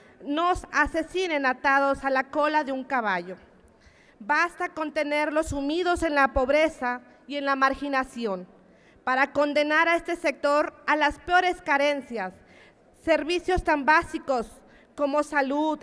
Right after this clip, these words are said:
educación, en esas comunidades, en su gran mayoría, no existen. Es igual o peor que amarrar a una mujercita a la cola de un caballo, como dejarlas morir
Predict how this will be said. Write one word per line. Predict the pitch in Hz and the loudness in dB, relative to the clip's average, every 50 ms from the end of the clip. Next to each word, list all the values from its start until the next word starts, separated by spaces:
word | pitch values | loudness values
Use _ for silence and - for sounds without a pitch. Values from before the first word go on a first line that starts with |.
| - 226 | -4 -4
educación, | 262 277 285 294 285 - 285 269 262 - 254 285 285 285 294 294 269 247 - - - | -4 -2 -2 -6 -2 -2 -2 -2 -2 -6 -2 0 2 2 2 0 -2 -4 -10 -8 -6
en | 262 277 285 | -4 -2 -2
esas | 302 294 370 359 | -2 -2 -2 -4
comunidades, | 370 - 359 320 320 330 302 294 269 294 294 294 302 302 302 302 294 294 285 - - - - - - - | -2 -4 -4 -2 -2 -2 -2 0 2 2 4 4 4 4 2 0 0 -2 -4 -8 -16 -20 -20 -20 -8 -2
en | 294 311 302 302 | -2 -2 0 0
su | - 320 | -4 -4
gran | 226 311 320 320 330 349 339 330 | -2 0 2 2 2 2 0 0
mayoría, | 330 311 294 269 269 269 262 269 269 262 254 247 240 - - - - - - - _ | 0 0 2 2 0 0 0 -2 -4 -4 -4 -4 -6 -8 -14 -20 -20 -20 -20 -20 _
no | - 262 262 277 294 302 311 302 | -12 -8 -2 0 2 2 4 4
existen. | 294 269 262 - - - 247 233 220 - - - 220 190 165 185 - - - - - _ _ _ _ _ _ _ | 2 2 0 -4 -10 -10 -10 -10 -10 -12 -12 -12 -12 -12 -12 -14 -18 -20 -20 -20 -20 _ _ _ _ _ _ _
Es | - 403 453 - - | -4 -4 -4 0 0
igual | 427 403 330 349 349 370 | 0 2 2 2 4 4
o | 359 349 349 349 | 4 4 4 2
peor | 294 285 285 285 277 262 - | 0 2 2 0 -2 -4 -6
que | - 277 | -6 -6
amarrar | 247 254 254 254 247 254 269 269 277 285 277 - - - - - | -4 -2 -2 -2 0 2 2 2 2 2 0 -2 -8 -16 -12 -4
a | - 285 277 | -2 0 0
una | 302 302 302 294 277 | 0 -2 -6 -6 -8
mujercita | 269 254 269 262 - 269 254 240 - - 269 269 - - 254 226 233 226 - - - - - - _ _ | -8 -8 -12 -12 -12 -12 -12 -12 -12 -12 -14 -14 -10 -8 -8 -8 -8 -10 -14 -20 -20 -20 -20 -20 _ _
a | - 247 254 | 0 2 4
la | 254 254 247 247 | 6 6 4 4
cola | - - 294 285 311 320 294 254 226 | 2 2 2 4 4 4 4 2 2
de | 220 | 0
un | 226 226 | -4 -4
caballo, | 220 247 226 220 214 208 202 202 190 196 160 - - - - - - - - _ | -2 0 0 2 4 2 2 0 -2 -6 -12 -12 -16 -20 -20 -20 -20 -20 -20 _
como | - 277 262 247 262 269 | -4 -2 0 0 2 0
dejarlas | 262 262 262 262 262 262 277 285 294 285 285 247 | 0 -2 -2 0 0 0 0 0 -4 -4 -6 -6
morir | 262 254 254 254 254 285 302 330 330 311 - - | -8 -8 -8 -8 -6 -6 -8 -8 -8 -10 -12 -14